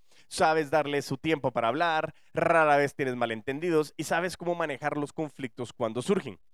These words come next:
Además de esto, las personas con una alta inteligencia emocional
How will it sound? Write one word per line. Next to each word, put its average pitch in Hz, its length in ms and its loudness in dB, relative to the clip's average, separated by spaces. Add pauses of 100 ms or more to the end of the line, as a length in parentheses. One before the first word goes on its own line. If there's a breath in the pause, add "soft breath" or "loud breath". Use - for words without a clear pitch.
(160 soft breath)
Además 208 360 2
de 202 140 2
esto, 175 200 -2
las 165 220 0
personas 185 540 -2
con 147 180 -2
una 156 220 -4
alta 165 180 -8
inteligencia 143 520 -8
emocional 139 640 -4